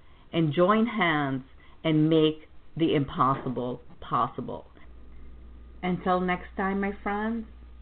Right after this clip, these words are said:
make sure you position yourself and your business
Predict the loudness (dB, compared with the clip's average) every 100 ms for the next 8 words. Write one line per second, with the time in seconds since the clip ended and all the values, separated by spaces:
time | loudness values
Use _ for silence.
0 | -18 -18 -20 -20 -20 -20 -20 -20 -18 -18
1 | -14 -4 0 0 0 -4 0 2 2 0
2 | -4 -4 -4 -4 -2 -2 -2 -4 -2 -2
3 | -6 -4 -4 -4 -6 -6 -8